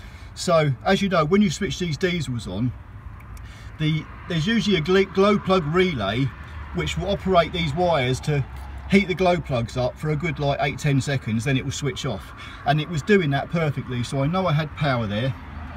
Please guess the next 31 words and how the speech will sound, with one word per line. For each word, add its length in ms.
So 340
I 100
put 200
it 100
down 240
to 100
the 100
glow 220
plugs. 440
So 360
if 160
any 220
of 120
yous 460
have 140
ever 180
replaced 580
glow 220
plugs 300
on 80
one 100
of 60
these 200
engines, 520
I, 220
I 160
did 380
do 280
a 60
video 560
on 360